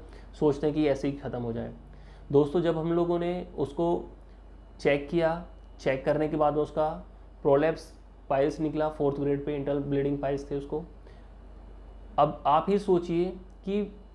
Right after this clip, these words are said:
प्रोलैप्स पाइल्स में भला ये सब मेडिसिन कैसे काम करती हैं। जैसा कि आप लोगों को मैं बता चुका हूँ अपनी वीडियोज़ में कि फर्स्ट ग्रेड पाइल्स है, आपने कंजर्वेटिव मैनेज किया मेडिसिन पे, आपने खुद से अपनी हेल्थ का जो है ध्यान रखा।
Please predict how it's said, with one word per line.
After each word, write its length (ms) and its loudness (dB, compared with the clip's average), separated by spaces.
प्रोलैप्स 460 4
पाइल्स 420 0
में 340 -4
भला 240 2
ये 260 4
सब 140 0
मेडिसिन 360 0
कैसे 300 -2
काम 260 -2
करती 260 -6
हैं। 280 -10
जैसा 260 -2
कि 120 -2
आप 180 2
लोगों 240 4
को 60 0
मैं 180 -2
बता 240 0
चुका 200 -4
हूँ 80 -2
अपनी 120 -2
वीडियोज़ 300 2
में 160 -2
कि 100 -4
फर्स्ट 320 0
ग्रेड 300 -2
पाइल्स 360 0
है, 220 0
आपने 280 4
कंजर्वेटिव 500 2
मैनेज 280 0
किया 140 0
मेडिसिन 400 2
पे, 380 -2
आपने 300 -2
खुद 180 0
से 140 2
अपनी 200 0
हेल्थ 240 -2
का 200 2
जो 80 0
है 180 0
ध्यान 260 0
रखा। 420 -2